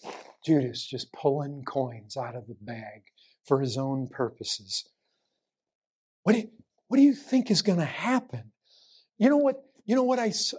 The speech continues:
I, I heard this, that Ian Paisley, that Irishman,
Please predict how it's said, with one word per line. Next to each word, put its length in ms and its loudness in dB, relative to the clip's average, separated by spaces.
I, 200 0
I 120 0
heard 460 2
this, 220 2
that 200 -4
Ian 320 2
Paisley, 680 -2
that 120 -2
Irishman, 760 0